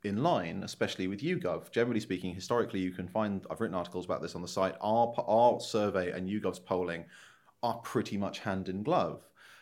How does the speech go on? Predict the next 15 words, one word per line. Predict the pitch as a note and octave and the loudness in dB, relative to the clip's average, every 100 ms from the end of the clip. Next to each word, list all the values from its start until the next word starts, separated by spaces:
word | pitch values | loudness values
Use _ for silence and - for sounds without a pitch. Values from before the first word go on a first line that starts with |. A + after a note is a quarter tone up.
| - | -6
And | G#2+ G#2+ G#2 A#2 | 0 2 2 2
this | C#3 | 2
has | B2+ G#2+ | 2 -2
happened | - D3+ G#2+ G2 | 0 2 2 -2
to | F#2+ | -4
the | |
point | - - F#3 G2+ | -8 0 2 4
where | G2 G2 | 2 2
even | C3+ A#2 | 2 0
at | |
the | - | -4
start | - G2+ F#2+ | -2 0 0
of | F#2+ | 0
this | D#3 F#3 | -2 -2
contest, | - E2 E2 E2 - - | -4 -6 -4 -6 -6 -16